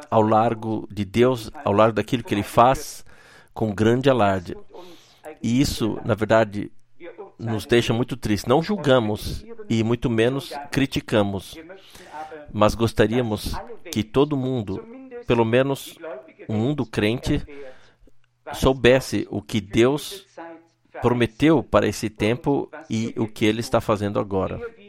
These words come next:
Antes de entrarmos na contemplação da palavra, gostaria de anunciar brevemente a notícia mais triste que recebemos, eh,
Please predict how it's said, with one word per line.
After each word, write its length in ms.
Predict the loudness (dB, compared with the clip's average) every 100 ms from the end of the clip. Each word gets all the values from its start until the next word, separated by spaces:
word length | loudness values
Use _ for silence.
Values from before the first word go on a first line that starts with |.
| -20 -20 _ _ _ _ _ _
Antes 380 | 4 4 2 -2
de 80 | 0
entrarmos 680 | 0 2 2 0 -4 -8 -14 -4
na 140 | -4
contemplação 920 | -2 -2 -2 0 -2 2 2 2 -2
da 100 | -4
palavra, 560 | -2 0 4 2 2 -6 -8 -20 -20 -20 _ _ _ -20 -20 -20 -20 -16 -10
gostaria 680 | -4 -2 2 2 4 2 2
de 420 | -2 -4 -2 -4 -8 -20 -20 _ _ -6
anunciar 720 | -2 -2 -4 0 2 2 0 -2
brevemente 880 | 0 0 0 -2 -2 -2 -4 -4 -6 -4
a 100 | -4
notícia 460 | -2 -4 -2 0
mais 320 | 4 4 2 -4
triste 600 | -6 -6 -6 -6 -6 -8 -20 -18 -18 -18 -20 -20 -8
que 360 | -4 -2 -2 -2
recebemos, 1120 | -2 -2 2 2 2 0 -4 -6 -12 -12 -10
eh, 360 | -4 -2 -2